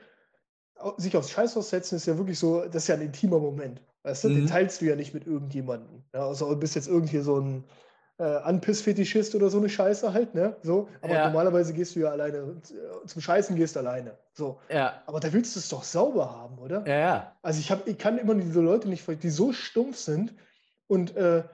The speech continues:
Speaker 1: die dann sagen, "Ja, ist mir egal, ihr könnt alle im Stehen bei mir pissen." Und dann gehen die zwischendrin, also du weißt ja, alle pissen daneben,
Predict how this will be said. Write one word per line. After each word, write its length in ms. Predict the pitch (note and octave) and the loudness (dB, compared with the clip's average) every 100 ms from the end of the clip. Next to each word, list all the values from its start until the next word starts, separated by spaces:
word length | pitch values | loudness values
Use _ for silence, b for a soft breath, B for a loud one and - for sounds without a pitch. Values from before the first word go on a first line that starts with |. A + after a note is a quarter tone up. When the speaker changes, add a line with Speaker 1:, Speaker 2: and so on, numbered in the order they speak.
| - | -4
Speaker 1:
die 40 | E3+ | 2
dann 120 | E3+ | 4
sagen, 240 | E3 E3+ - - | 4 2 -2 -2
"Ja, 80 | D#3+ | -2
ist 100 | F3+ | 4
mir 100 | F3+ | 4
egal, 360 | D#3+ D#3 F#3+ F3+ | 4 4 4 4
ihr 60 | |
könnt 180 | F3 F#3+ | 2 -4
alle 120 | F3 | -4
im 100 | D#3+ | -6
Stehen 260 | D3+ G#3 G#3+ | 0 2 2
bei 80 | D#3 | 0
mir 160 | C#3+ | -2
pissen." 500 | C#3 D#3 - A3 - b b b b | -6 -8 -6 -6 -8 b b b b
Und 140 | E3+ | -2
dann 120 | E3+ D#3 | 0 2
gehen 200 | G#3+ G3+ | 2 2
die 100 | F#3 | -2
zwischendrin, 560 | - G#3 F#3 A3 A#3+ | -4 -4 2 2 2
also 160 | E3+ D3+ | -2 -4
du 180 | F3 D3+ | -2 2
weißt 360 | G#3+ A#3+ - | 4 2 0
ja, 180 | D#3 D3+ | -4 -2
alle 200 | G3 F#3+ | 2 2
pissen 340 | - G3 - | 0 -8 -6
daneben, 640 | D#3 D3+ F#3 D3 C#3+ G#3 | -6 0 0 0 -6 -16